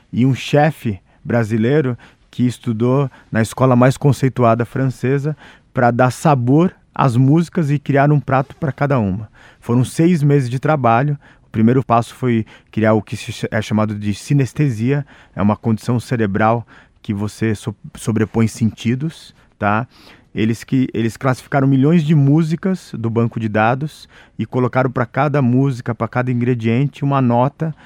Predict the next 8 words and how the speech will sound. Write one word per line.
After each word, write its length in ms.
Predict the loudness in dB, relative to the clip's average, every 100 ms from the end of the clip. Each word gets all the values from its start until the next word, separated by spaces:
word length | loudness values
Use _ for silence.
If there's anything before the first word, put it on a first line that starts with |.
| -20 _
e 100 | -4
aí 140 | 0 0
você 260 | -2 -4
vai 220 | 0 2 2
lá 140 | 2
misturar, 600 | 0 -2 -4 0 0 -2 -8 -16
por 120 | -6 -2
exemplo, 540 | 0 0 -2 -2 -6